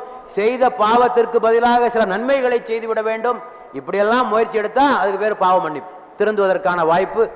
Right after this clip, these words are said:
உண்டு. அத்தோடு கடவுளிடத்திலும் அப்போது அப்போது பிரார்த்தனை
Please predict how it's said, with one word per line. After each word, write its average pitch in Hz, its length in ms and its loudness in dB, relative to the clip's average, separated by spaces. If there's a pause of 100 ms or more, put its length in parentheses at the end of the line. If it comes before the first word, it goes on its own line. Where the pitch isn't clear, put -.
(100)
உண்டு. 151 280 -4 (320)
அத்தோடு 226 400 0
கடவுளிடத்திலும் 214 720 0
அப்போது 208 280 -2
அப்போது 220 360 -2
பிரார்த்தனை 208 560 -2